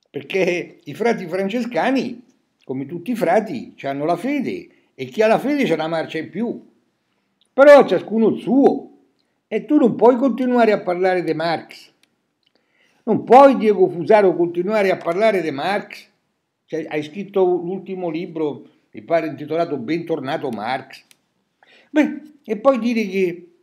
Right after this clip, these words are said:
ha ragione Papa Francesco perché non tutto è famiglia. E beh, ma che facciamo? Tieni i piedi in due staffe, Diego Fusaro?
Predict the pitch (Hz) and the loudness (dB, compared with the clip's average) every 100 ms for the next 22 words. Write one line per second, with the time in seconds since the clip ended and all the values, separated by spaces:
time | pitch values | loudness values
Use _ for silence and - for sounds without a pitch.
0 | _ 156 180 175 220 202 185 180 165 175 | _ -6 -4 -2 -2 0 0 0 -2 -4
1 | - 226 226 - - 151 - 170 175 170 | -4 -6 -6 -8 -10 -12 -12 -10 -8 -8
2 | 233 226 214 196 214 226 233 - - 82 | -10 -6 -6 -4 -4 -2 -4 -6 -12 -18
3 | - _ _ _ _ _ _ _ _ - | -18 _ _ _ _ _ _ _ _ -8
4 | 262 285 269 - _ _ _ _ _ _ | 0 0 0 -6 _ _ _ _ _ _
5 | _ _ - 226 233 175 - 92 - - | _ _ -6 -4 -2 -6 -10 -14 -16 -20
6 | - 208 208 202 208 214 190 190 190 196 | -12 -6 -6 -6 -10 -10 -10 -10 -8 -4
7 | 175 - 135 165 262 269 269 240 - 196 | -4 -4 -6 -4 -6 -4 -4 -4 -6 -4
8 | 127 175 226 165 147 - | 2 4 4 0 -4 -10